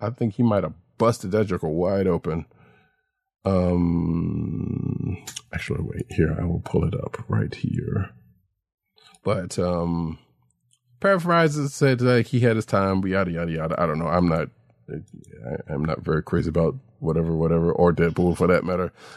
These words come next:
But yeah, if you're watching the video for second, so, uh, video version, you can see the length of this whole, of his, um, of his Twitter post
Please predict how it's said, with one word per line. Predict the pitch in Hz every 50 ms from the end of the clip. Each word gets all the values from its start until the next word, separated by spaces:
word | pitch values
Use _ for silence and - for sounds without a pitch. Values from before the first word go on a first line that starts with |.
| - -
But | 113 87
yeah, | 123 127 117 - 110
if | 117 117 - 123 127 117 131
you're | 160
watching | 160 165 170 170 156
the | 143
video | 139 147 143 143 127
for | 127 131
second, | 120 - 143 139 131 127 143 139 135 120 - -
so, | - - 139 123
uh, | - 127 123 123 117 113 - - - -
video | 175 165 151
version, | 156 147 135 131 135 117 -
you | - 196
can | - 165 143
see | - - 190
the | 160 139 120
length | 98 90 104 147 175 165 -
of | 131 110 98
this | 107 101 -
whole, | - - 131 131 143 143 139 120 120 127 - -
of | 120 113 101
his, | - 117 107 - - _ _ -
um, | 123 107 107 104 104 101 98 101 98 98 95 92 90 95 98 - _ _ _ - - - _ _ _ _ _ _ _
of | - 110 107 101
his | - 123 107 101 90 -
Twitter | - - - 110 101 85
post | - - 90 87 85 82 - - - - -